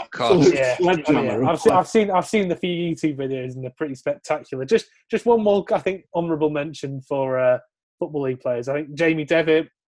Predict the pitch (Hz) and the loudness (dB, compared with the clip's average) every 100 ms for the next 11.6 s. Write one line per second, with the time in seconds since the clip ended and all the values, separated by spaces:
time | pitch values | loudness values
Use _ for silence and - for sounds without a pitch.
0 | _ _ 156 160 151 139 147 135 _ _ | _ _ -2 0 0 0 0 0 _ _
1 | _ _ _ _ 120 113 - 147 135 160 | _ _ _ _ -6 -6 -8 -10 -10 -6
2 | 156 151 143 135 - 143 151 135 127 _ | -2 -2 -2 -4 -2 -2 -2 -8 -14 _
3 | 165 143 135 127 _ _ _ - 151 - | -8 -4 -4 -8 _ _ _ -4 -2 -2
4 | 139 143 135 - 135 139 139 139 131 131 | -2 -2 -6 -12 -12 -10 -10 -10 -10 -12
5 | - - 151 143 135 139 - 139 139 131 | -12 -6 -2 -2 -4 -8 -4 -4 -4 -6
6 | 135 - - _ _ - 160 143 143 160 | -8 -10 -20 _ _ -10 -4 -4 -2 -2
7 | 127 - 147 131 139 139 139 135 147 135 | -2 -6 -8 -8 -10 -10 -6 -6 -6 -14
8 | 127 _ - 123 131 139 _ _ - 113 | -16 _ -12 -8 -6 -8 _ _ -20 -18
9 | 139 131 139 131 143 151 _ - 127 127 | -14 -12 -8 -6 -6 -8 _ -20 -18 -18
10 | _ - 135 123 - 131 123 127 113 127 | _ -16 -14 -12 -14 -12 -12 -10 -12 -14
11 | 139 135 127 143 151 | -14 -10 -6 -4 -4